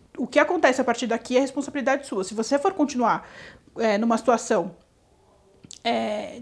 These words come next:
se-, talvez de indigência, ou não sei qual que é a terminologia correta, foi uma escolha sua." Agora, e é, eu acho que isso entra no que você perguntou, né? Do, do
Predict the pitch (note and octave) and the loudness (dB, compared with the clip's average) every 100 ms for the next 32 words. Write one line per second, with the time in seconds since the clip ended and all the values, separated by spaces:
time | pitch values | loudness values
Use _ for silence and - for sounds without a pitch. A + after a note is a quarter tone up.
0 | - B3 G3 A#3 A3+ A3+ A3 A3 G#3 G3 | -10 -8 -2 0 2 0 0 -2 -2 2
1 | B3 D#4 B3+ B3 G#3+ A3 G3 E3+ A#3+ A#3 | 6 6 6 2 -2 0 -2 -4 -6 -6
2 | A#3+ A3 G#3 - A#3+ A3+ A#3+ G#3 A#3+ A3+ | -4 -6 -6 -6 -6 -6 -6 -4 -4 -4
3 | - G#3+ B3 D#4+ G4 - - - _ - | -2 2 2 2 -4 -12 -20 -20 _ -4
4 | - F#4 D#4+ E4 F4+ A4 - B3 F#3 - | 2 4 4 2 2 2 2 0 0 -8
5 | _ _ - - - - - - A#3+ A#3+ | _ _ -20 -20 -20 -20 -8 2 6 8
6 | A#3 A3+ - B3 A#3+ A3+ G3+ A#3 A#3 - | 8 6 0 -2 2 4 6 4 4 0
7 | B3 B3 C#4 B3 B3+ B3+ C4 - C#4 C4 | 0 0 4 2 2 0 -2 -2 -2 0
8 | D4 D4 G#3+ G3 G3+ G3+ A3 G3 - A3+ | 0 2 2 0 -6 -6 -6 -6 -8 -8
9 | A#3 G#3+ G3 | -6 -6 -8